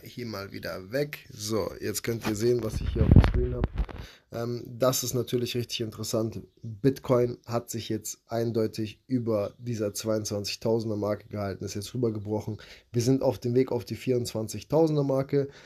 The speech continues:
Es ist positiv. Ethereum hält sich jetzt noch bei der eintausendfünfhunderter Marke. Bitcoin scheint jetzt erstmal alleine nach oben zu ziehen,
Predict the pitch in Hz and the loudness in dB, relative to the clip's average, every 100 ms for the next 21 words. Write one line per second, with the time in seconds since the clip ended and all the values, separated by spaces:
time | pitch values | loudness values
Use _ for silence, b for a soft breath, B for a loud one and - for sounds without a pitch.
0 | B - 113 113 - 156 147 143 - 143 | B -8 -6 -6 0 2 2 -2 -2 -2
1 | 131 B B B - - 170 156 117 147 | -2 B B B -6 2 4 6 4 2
2 | 180 165 185 185 185 180 170 165 151 170 | 0 0 -2 2 0 2 2 4 2 0
3 | 175 170 160 151 175 156 165 156 156 165 | 2 2 0 -2 -4 -4 -4 -2 -2 -2
4 | 170 - 262 - _ _ _ _ 117 143 | -2 -4 -8 -8 _ _ _ _ -2 0
5 | 147 156 139 - 139 131 127 127 123 131 | 2 2 2 2 0 2 2 2 2 2
6 | 123 107 107 139 160 156 - 175 180 180 | 0 0 2 2 2 0 0 2 0 -2
7 | 165 - 196 254 | -8 -4 -2 -4